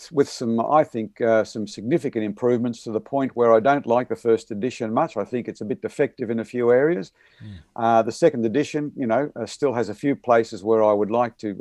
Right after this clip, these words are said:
Speaker 1: uh, tweak it a bit, but essentially I'm, I'm a lot happier with that.
Speaker 2: And are you working on a new book now, or, uh, is that, uh, are, are you
Speaker 1: Well,
Speaker 2: satisfied with what you've already put out?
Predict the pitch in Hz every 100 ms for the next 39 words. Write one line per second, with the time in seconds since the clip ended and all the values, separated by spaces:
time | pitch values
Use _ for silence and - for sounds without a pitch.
0 | 107 92 - 151 143 120 131 196 202 _
1 | _ _ - 127 117 - 151 147 - 107
2 | 107 104 101 101 107 107 101 104 101 98
3 | 92 95 95 - 90 95 _ _ _ _
4 | _ 139 135 131 131 143 143 147 139 139
5 | 147 170 180 170 170 190 147 113 110 -
6 | 113 113 107 117 117 117 123 113 82 113
7 | - 120 117 113 139 143 143 143 156 147
8 | 151 143 131 131 - 131 127 120 127 123
9 | 120 120 117 107